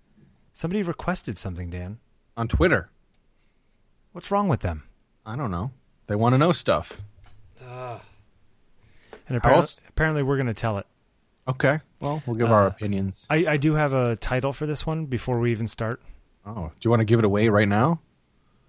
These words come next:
Speaker 1: Yeah, why not?
Speaker 2: Okay.
Speaker 1: I, I think we should call it Monitor, I Hardly Know Her.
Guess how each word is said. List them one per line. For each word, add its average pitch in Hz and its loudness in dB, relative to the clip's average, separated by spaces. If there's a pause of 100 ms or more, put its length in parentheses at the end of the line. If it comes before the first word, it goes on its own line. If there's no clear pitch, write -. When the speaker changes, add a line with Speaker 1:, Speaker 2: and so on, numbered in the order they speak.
(680)
Speaker 1:
Yeah, 165 -4
why 110 -2
not? 87 -8 (340)
Speaker 2:
Okay. 110 -6
Speaker 1:
I, 113 0
I - -2
think 175 2
we 180 2
should 151 -2
call 147 2
it 123 -4
Monitor, 127 0 (240)
I 123 0
Hardly 147 0
Know 160 0
Her. 104 -8